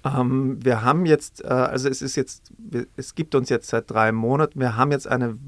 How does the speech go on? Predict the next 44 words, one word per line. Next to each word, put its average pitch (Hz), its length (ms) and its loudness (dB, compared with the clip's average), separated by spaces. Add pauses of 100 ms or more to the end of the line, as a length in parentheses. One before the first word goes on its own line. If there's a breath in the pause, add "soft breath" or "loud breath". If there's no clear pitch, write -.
Webpage, 135 1040 -2
die 127 120 -2
aber - 160 -4
noch 120 140 -2
nicht 135 240 -6
fertig 131 380 0
ist 139 100 -4
und 139 140 -6
wir 131 80 2
haben 123 220 2
einen 117 340 -2
Blog, 123 480 4
der 123 120 4
existiert 156 440 -4
zwar 139 140 -2
schon 135 180 -4
unter 123 400 -2 (760 soft breath)
c 143 260 2
h 143 80 6
ludens 147 600 2 (200)
punkt - 500 -4
hypothesis 139 1120 0
oder - 160 -6
hypothese 131 800 0 (160)
punkt - 320 -8
org. 117 300 2
Es - 100 -10
tut - 160 -14
mir 139 100 -4
leid, 107 380 0
wir 117 80 -2
haben 127 100 -6
da 123 80 -8
eine 120 80 -8
längere 120 360 0
url, 135 260 4
aber 113 160 2
das 117 160 -4
ist 117 140 -8
über - 140 -6
eine 117 140 -2
sehr, 113 280 -2
sehr 113 180 -6
coole 120 560 0